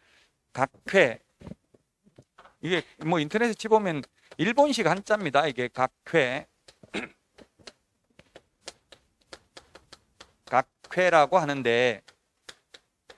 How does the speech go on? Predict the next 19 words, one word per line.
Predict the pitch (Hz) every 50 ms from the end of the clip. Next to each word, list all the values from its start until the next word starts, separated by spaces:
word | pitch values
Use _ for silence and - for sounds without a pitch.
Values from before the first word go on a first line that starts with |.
| _ - - - _ _ - - - - _ - - _ -
이게 | 151 175 226 208
사실은 | - 175 220 214 214 233 220 190
시험에 | 165 - 233 226 156 185
한번 | 151 131 143 147 180 196 190 165
출제되긴 | - - 233 220 - 233 220 208 220 220 208 185 147
했습니다. | 135 160 156 - 160 131 120 110 113 110 104
천구백구십오 | - - - 196 202 196 190 180 190 190 202 202 196 _ _ _ _ _ _ _ _ _ _ _ _ - - 202 190 - 220 165 170 175
년도 | 185 185 185 185 170 143 123 113 - -
팔 | - - 208 208
회 | 214 208
시험에 | 190 - - 151 127 120 117
이십오 | 123 185 214 190 - 208 208
년 | 208 214 202
전에 | 196 190 160
딱 | 139 - 175 -
한 | 165 165
번 | 180 185
출제됐어요. | - 180 156 165 160 143 139 - - 120
여기서는. | 123 120 120 107 101 104 104 107